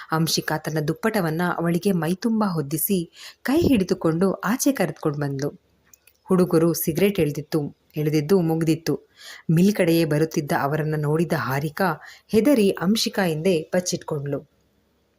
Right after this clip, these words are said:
ಅಂಶಿಕಾ ಅವರನ್ನ ನೋಡಿ ಹಾರಿಕಾಳ ಕೈ ಬಿಟ್ಟು ಆ ಕಡೆ ಈ ಕಡೆ ನೋಡಿದ್ಲು. ಅಲ್ಲೇ ಒಂದು ಡಬ್ಬದಲ್ಲಿ ವೇಸ್ಟ್ ಆಯಿಲ್ ಇಟ್ಟಿರುವುದನ್ನ ನೋಡಿ ಅವರು ಬರುವ ಜಾಗಕ್ಕೆ ಪೂರ್ತಿಯಾಗಿ ಸುರಿದು ಇಬ್ಬರು ಅಲ್ಲೇ ಅಡಗಿಕೊಂಡ್ರು.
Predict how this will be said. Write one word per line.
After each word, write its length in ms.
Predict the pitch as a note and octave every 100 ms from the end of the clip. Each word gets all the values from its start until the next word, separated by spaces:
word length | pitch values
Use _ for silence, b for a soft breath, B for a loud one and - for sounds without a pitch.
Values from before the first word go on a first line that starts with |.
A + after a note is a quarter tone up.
| _ -
ಅಂಶಿಕಾ 440 | F3 E3+ F3 F3
ಅವರನ್ನ 340 | D3+ D3+ D3+ D#3
ನೋಡಿ 440 | D3 D#3 F#3 E3+ B B B
ಹಾರಿಕಾಳ 520 | - A#3 E4 F4 A3 F#3
ಕೈ 260 | - E3+ F#3+
ಬಿಟ್ಟು 500 | E3 - F#3+ E3 -
ಆ 120 | F3 G#3+
ಕಡೆ 240 | G#3 F#3
ಈ 180 | G3 F3
ಕಡೆ 260 | - D#3
ನೋಡಿದ್ಲು. 580 | E3 D3+ D3 D3 D3 - _ _ b b -
ಅಲ್ಲೇ 320 | E3+ E3+ D#3+
ಒಂದು 240 | D3 D3
ಡಬ್ಬದಲ್ಲಿ 720 | D3 D3+ F#3+ F#3+ D3+ F3 D#3+ _ -
ವೇಸ್ಟ್ 320 | A3+ F4 - -
ಆಯಿಲ್ 260 | D3+ F#3 F#3
ಇಟ್ಟಿರುವುದನ್ನ 560 | D#3+ - E3+ E3 E3 D#3
ನೋಡಿ 420 | D3 D3 F#3 E3 _ B B -
ಅವರು 260 | E3 E3+
ಬರುವ 280 | D3+ F#3 A#3
ಜಾಗಕ್ಕೆ 560 | F#3 F3 D3+ C#3+ - G3
ಪೂರ್ತಿಯಾಗಿ 680 | - A#3+ C#4+ - A3 F#3
ಸುರಿದು 580 | F3 - D#3+ D#3+ G3+ - _ -
ಇಬ್ಬರು 320 | G3 G#3 G3+
ಅಲ್ಲೇ 300 | - C#3+ G3
ಅಡಗಿಕೊಂಡ್ರು. 800 | D3 C#3+ C#3+ - C#3 C#3+ C#3+